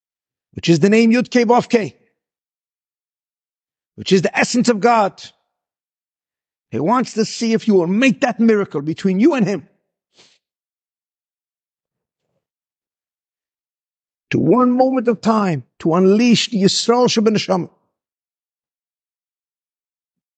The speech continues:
To show that you are beat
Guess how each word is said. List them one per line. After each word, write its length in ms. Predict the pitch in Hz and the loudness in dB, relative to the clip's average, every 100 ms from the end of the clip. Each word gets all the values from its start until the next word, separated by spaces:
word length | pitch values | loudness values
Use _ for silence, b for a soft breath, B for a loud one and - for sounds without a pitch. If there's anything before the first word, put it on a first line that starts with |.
| _ _ _ _ _ _ _ | _ _ _ _ _ _ _
To 100 | 131 | -10
show 500 | 117 - - 254 247 | -6 -4 2 2 4
that 200 | 226 190 | 0 0
you 140 | 208 | 2
are 280 | 196 185 165 - 151 131 127 - | 2 2 -4 -14 -14 -12 -14 0
beat 480 | 349 349 - - | 0 0 -4 -18